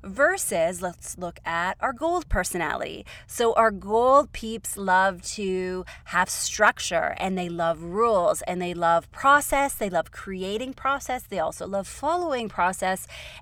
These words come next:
and they need that, or else they feel like they are really, really frustrated. So neither way is right or wrong,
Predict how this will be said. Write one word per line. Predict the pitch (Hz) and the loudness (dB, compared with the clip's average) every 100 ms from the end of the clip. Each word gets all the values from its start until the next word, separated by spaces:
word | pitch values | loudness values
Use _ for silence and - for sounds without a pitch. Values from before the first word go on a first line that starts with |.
| - | 4
and | 202 196 | 4 4
they | 175 208 220 220 | 2 2 4 0
need | 208 226 311 | -2 -4 -2
that, | 175 160 160 | 0 2 2
or | |
else | 160 156 | 0 -2
they | - 165 | -8 -8
feel | - 175 165 165 | -8 -6 -2 -2
like | 160 165 - - - - - | -2 -4 -6 -16 -20 -16 -4
they | 175 170 | -2 0
are | 185 | -2
really, | 175 170 165 | -2 -2 -2
really | 151 - 170 | -4 -4 -6
frustrated. | - 262 - - - - - - - - | -2 -4 -2 -6 -8 -12 -18 -20 -20 -18
So | - - 254 - - | -4 2 4 2 -4
neither | 226 339 494 554 427 | 0 2 2 2 0
way | 196 185 180 214 320 349 - | 2 4 4 4 0 -6 -4
is | 190 160 | -4 -4
right | 151 175 190 | -2 0 2
or | 165 | 0
wrong, | 160 254 247 147 135 233 | 4 8 8 8 4 0